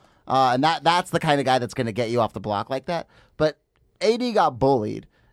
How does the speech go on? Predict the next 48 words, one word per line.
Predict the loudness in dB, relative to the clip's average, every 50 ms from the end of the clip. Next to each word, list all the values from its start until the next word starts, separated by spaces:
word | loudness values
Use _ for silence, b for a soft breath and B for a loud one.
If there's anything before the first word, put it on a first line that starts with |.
| _ 0
and | 2 2 2 2 0 -4 -10 _ _ -2
there | 0 2 2
were | 4 2 0
so | 0 -2 -4 -2 0 2 2
many | 2 2 0 0 0
passes | 0 0 0 2 2 0 0 -4 -4
into | -2 -2 0 0 0 0
A | 2 2 0 2
D | 2 0 2
where | 2 2 0
he's | 0 -2 -6 -6 -4 -6 -6 -8 -14 -20 b b b b b b b b
being | b 2 2 2 2
guarded | 2 2 2 4 4 2 2 0 -2 0 0
by | 0 0 0
three | -2 -4 -4 -2 -2 -2
people. | -2 0 0 0 0 0 -4 -4 -4 -2 0
Like, | 2 2 0 0 -4 b b b b b b
he's | 0 0 0 2
surrounded | 2 2 4 4 4 4 4 4 2 2 2 2
by | 4 4 4 4
a | 2
triangle | 2 2 2 4 4 4 2 2 2 2
of | 2 2 0 -2
people, | -2 -2 -2 -2 -2 -4 -4 -4 _ b b b b b b
and | 0 2 2
instead | 2 0 2 2 2 2
of | 2
trying | 0 2 2 2 2 2 0 -2
to | -4 -4
just | -2 -2 -4 -2 0
take | 0 2 2 2 0
a | -4
shot | -2 0 2 4 4 4 2 0 b b b b b b b b
or | 0 2 4 4 4 2
living | 2 2 2 2 2 2 2 2
with | 2 2 2
somebody | 2 0 2 2 2 2
that's | 2 -2 -2 -2 0
not | 2 2 4 4
A | 2 0 0
D, | -2 0 0 0 0 -2
kinda | -2 -4 -2 -2 -2
getting | -2 -2 -2 0 0
the | -2 0
ball | 0 0 0 0
to | 0
go | 0 0 2
in, | 0 0 -4